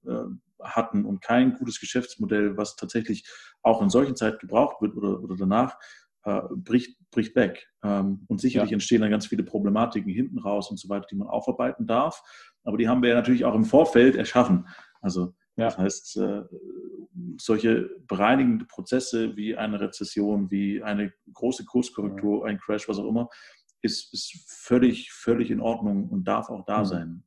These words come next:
Speaker 1: Ähm, wichtig ist nur, wie man selbst damit umgeht und halt schaut,
Speaker 2: Mhm.
Speaker 1: was man damit macht.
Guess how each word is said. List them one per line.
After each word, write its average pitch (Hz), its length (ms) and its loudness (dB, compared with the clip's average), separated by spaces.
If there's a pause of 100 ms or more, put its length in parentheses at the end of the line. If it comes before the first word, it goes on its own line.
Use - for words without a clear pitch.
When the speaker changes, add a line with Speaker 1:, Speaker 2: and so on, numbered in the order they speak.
Speaker 1:
Ähm, 85 280 -10 (800)
wichtig 117 300 -2
ist 101 160 -6
nur, 113 300 0
wie 107 80 0
man 107 300 0
selbst 113 420 0
damit 98 200 0
umgeht 113 560 0
und 101 180 -8
halt 98 180 -6
schaut, 98 400 -4
Speaker 2:
Mhm. 92 280 -10
Speaker 1:
was 104 200 -6
man 95 100 0
damit 92 140 0
macht. 98 260 -2